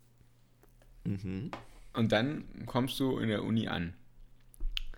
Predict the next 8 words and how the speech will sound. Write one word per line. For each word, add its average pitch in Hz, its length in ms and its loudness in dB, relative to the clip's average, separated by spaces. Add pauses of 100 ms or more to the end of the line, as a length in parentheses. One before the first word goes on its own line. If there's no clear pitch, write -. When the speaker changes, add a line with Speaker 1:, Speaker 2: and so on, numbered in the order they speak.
(1040)
Speaker 2:
Und 117 200 4
dann 117 240 8
hast 123 200 2
du - 40 4
doch 117 140 10
aber 110 220 6
so 107 80 2
eine 107 360 4